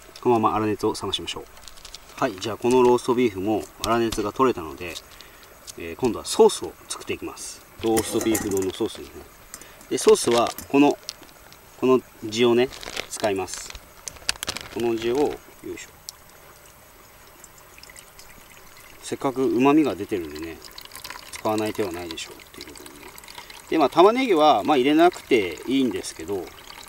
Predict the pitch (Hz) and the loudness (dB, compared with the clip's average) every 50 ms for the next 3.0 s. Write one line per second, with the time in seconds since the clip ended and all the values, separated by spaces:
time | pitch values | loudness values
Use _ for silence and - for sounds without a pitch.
0 | - - - - - 143 - - 180 180 - - 160 - 123 107 - 110 101 - | -18 -18 -16 -10 -8 -6 -4 0 0 2 2 2 -2 0 -4 -4 -4 -6 -8 -8
1 | 107 - - - 78 - - - - - - - - - - - - - - - | -8 -10 -10 -16 -18 -18 -18 -20 -20 -20 -20 -20 -20 -20 -20 -20 -20 -18 -10 -4
2 | 113 117 107 120 120 110 104 104 101 101 98 98 98 95 80 73 - - - - | -4 -2 0 0 0 0 0 -2 -2 -4 -4 -4 -4 -6 -8 -10 -14 -14 -14 -14